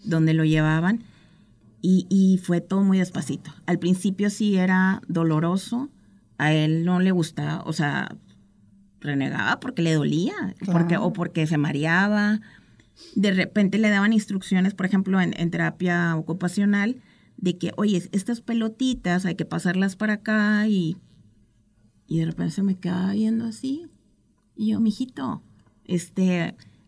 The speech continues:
Speaker 1: las pelotitas", y, y no entendía, o no le gusta-, no le gustaba. Y entonces se quedaba así, y, y me hacía una cara, y yo, "Fernando, tú siempre has sido muy edu-, o sea, muy correctito
Speaker 2: Ujú,
Speaker 1: y
Speaker 2: ujú.
Speaker 1: muy,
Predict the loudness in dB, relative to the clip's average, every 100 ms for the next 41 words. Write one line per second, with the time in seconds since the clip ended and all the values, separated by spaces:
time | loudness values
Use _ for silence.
0 | _ _ -4 0 2 0 -2 -2 -4 -6
1 | -4 -4 -4 -4 -4 -6 -18 -20 -20 _
2 | _ 0 2 2 0 0 2 0 -2 -8
3 | -10 0 4 4 4 2 -4 -8 0 0
4 | 2 0 0 -2 -6 -8 -8 -8 -12 -16
5 | _ _ _ 2 2 2 0 -2 -2 -2
6 | 0 0 -2 -2 -2 0 0 -2 -4 -2
7 | -2 0 0 -2 -2 -2 -2 -2 0 -2
8 | -6 -20 _ _ 0 2 2 0 0 0
9 | -2 0 0 0 -2 -2 0 0 0 0
10 | 0 -4 -6 -4 0 2 2 0 -4 -4
11 | -6 0 0 2 0 0 0 2 2 2
12 | -2